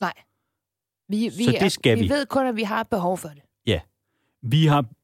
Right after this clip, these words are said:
Speaker 2: begge to ligesom lavet en, hvad skal vi sige, en shortlist over ting, vi synes, der kunne være sigende for den her podcast.
Speaker 1: Ja.
Speaker 2: Og
Speaker 1: Ja,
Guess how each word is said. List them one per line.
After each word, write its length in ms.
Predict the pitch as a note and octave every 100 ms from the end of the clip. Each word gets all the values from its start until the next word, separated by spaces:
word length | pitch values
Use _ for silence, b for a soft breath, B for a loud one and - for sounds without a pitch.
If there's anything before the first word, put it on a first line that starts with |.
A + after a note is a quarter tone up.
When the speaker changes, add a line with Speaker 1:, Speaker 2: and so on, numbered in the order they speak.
| _ -
Speaker 2:
begge 180 | F3+ F#3
to 200 | G3+ E3+
ligesom 320 | F3 F3 D3+
lavet 440 | C3+ D3 D#3+ C3+
en, 100 | A#2+
hvad 140 | A2+ B2+
skal 120 | -
vi 60 | G#2+
sige, 200 | A#2 A2+
en 100 | G#2+
shortlist 640 | D3 F#3+ F3 C3+ - - _
over 200 | B2+ B2+
ting, 300 | A#2 E3 C#3+
vi 60 | B2+
synes, 220 | C3+ C#3+
der 80 | B2
kunne 120 | A2+
være 100 | G#2+
sigende 400 | - C#3 E3+ D3
for 160 | - D3+
den 160 | C#3+ C3
her 80 |
podcast. 520 | G#2+ B2+ - F2 - _
Speaker 1:
Ja. 160 | - A2+ - _ _ _ _ _ _ _ _ -
Speaker 2:
Og 60 |
Speaker 1:
Ja, 80 | B3